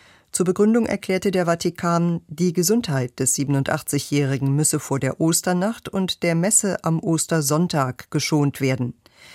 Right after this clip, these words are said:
Der Papst werde den Kreuzweg deshalb von seiner Residenz aus verfolgen. Bei der Andacht wird in vierzehn Stationen das Leiden und Sterben Jesu nachgestellt, von seiner Verurteilung über die Kreuzigung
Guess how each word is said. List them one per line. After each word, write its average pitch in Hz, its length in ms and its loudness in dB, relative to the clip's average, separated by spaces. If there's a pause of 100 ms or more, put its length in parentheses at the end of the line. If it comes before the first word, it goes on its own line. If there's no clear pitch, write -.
(520)
Der 123 220 -2
Papst - 500 -2
werde 131 200 -2
den 131 160 0
Kreuzweg 151 600 0
deshalb 151 400 0
von 180 220 -2
seiner 175 260 0
Residenz 175 560 0
aus 131 300 -2
verfolgen. 135 560 -2 (1040)
Bei 185 100 0
der 202 160 2
Andacht 214 480 0
wird 147 220 -4
in 135 160 0
vierzehn 180 580 -2
Stationen 165 760 0
das 190 240 0
Leiden 143 400 0
und 175 220 -2
Sterben 151 400 -2
Jesu 151 320 0
nachgestellt, 127 840 -2 (320)
von 131 160 -2
seiner 120 260 -2
Verurteilung 160 840 0
über 165 180 -2
die 196 120 -2
Kreuzigung 135 840 -2